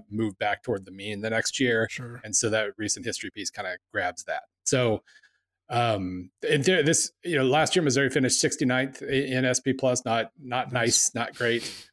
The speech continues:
Speaker 1: Um, but this year they are projected to move to fifty-fourth. If the defense, if, if what we saw the first half of last season defensively doesn't really count anymore, <laughs>
Speaker 2: Yeah.
Speaker 1: if, if it's, you know, if, if they at least got to a little more competent later on, then that,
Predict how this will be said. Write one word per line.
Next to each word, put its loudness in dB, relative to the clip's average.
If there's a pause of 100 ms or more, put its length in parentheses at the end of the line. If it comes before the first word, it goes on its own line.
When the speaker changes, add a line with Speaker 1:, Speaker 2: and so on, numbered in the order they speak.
(140)
Speaker 1:
Um, 0 (220)
but 2
this 2
year 6
they 6
are 4
projected 0
to 2
move 0
to -10
fifty-fourth. -2 (340)
If 2
the 2
defense, 4
if, 2
if 0 (100)
what 4
we 2
saw 4
the 2
first 0
half 0
of 0
last 2
season -2
defensively -2 (260)
doesn't 4
really 4
count -2
anymore, 4
<laughs> 0
Speaker 2:
Yeah. -2
Speaker 1:
if, -2
if 2
it's, 2 (320)
you -2
know, 2
if, 2
if 0
they 0
at 2
least 4
got 0
to -8
a -2
little 4
more 2
competent 2
later 2
on, 2
then 2
that, 0